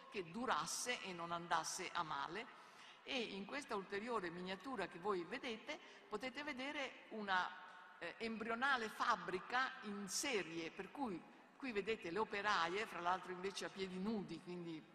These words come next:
poverette, che preparano velocemente, eh, tutta questa, questa pasta. Naturalmente per questo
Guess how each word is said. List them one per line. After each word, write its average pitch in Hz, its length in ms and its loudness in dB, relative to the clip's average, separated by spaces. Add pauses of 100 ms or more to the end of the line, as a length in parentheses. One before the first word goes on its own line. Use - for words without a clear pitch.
(120)
poverette, 180 840 -2 (220)
che 247 280 -2
preparano 240 640 2
velocemente, 190 1040 -2 (140)
eh, 165 220 -2
tutta 180 360 -2
questa, 160 680 2 (140)
questa 151 580 0
pasta. - 460 2
Naturalmente 254 640 -2
per 190 260 -2
questo 214 460 -4